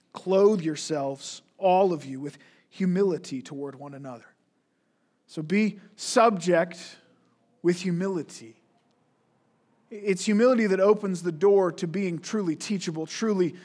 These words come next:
leadable and correctable. Pride starts with this assumption, "I'm probably right.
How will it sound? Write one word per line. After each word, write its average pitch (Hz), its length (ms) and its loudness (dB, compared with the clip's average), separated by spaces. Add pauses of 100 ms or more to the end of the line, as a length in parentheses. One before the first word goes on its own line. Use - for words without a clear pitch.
(240)
leadable 180 480 2
and 156 100 -10
correctable. 170 720 -2 (1120)
Pride 202 340 4
starts 202 380 0
with 180 80 -2
this 170 140 -4
assumption, 170 640 -2 (280)
"I'm 202 220 4
probably 208 520 2
right. 151 480 -2